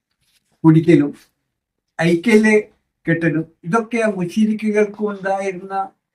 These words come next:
വിശ്വാസങ്ങളായിരുന്നു. അതെല്ലാം ഇല്ലായ്മ ചെയ്തിട്ട് റസൂല പഠിപ്പിച്ച്, "അള്ളാഹു അല്ലാതെ ഒന്നും തന്നെ ഇല്ല ഇവിടെ" എന്ന് പഠിപ്പിക്കുകയും ജനങ്ങളെ അള്ളാഹുവിലേക്ക് അടുപ്പിച്ച് അള്ളാഹു എന്ന ബോധത്തിലേക്ക് വന്ന്,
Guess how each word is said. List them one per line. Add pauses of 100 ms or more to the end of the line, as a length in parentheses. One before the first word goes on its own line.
(640)
വിശ്വാസങ്ങളായിരുന്നു. (1200)
അതെല്ലാം
ഇല്ലായ്മ
ചെയ്തിട്ട്
റസൂല
പഠിപ്പിച്ച്, (400)
"അള്ളാഹു
അല്ലാതെ (720)
ഒന്നും
തന്നെ
ഇല്ല
ഇവിടെ" (640)
എന്ന് (160)
പഠിപ്പിക്കുകയും (100)
ജനങ്ങളെ
അള്ളാഹുവിലേക്ക്
അടുപ്പിച്ച്
അള്ളാഹു
എന്ന
ബോധത്തിലേക്ക്
വന്ന്,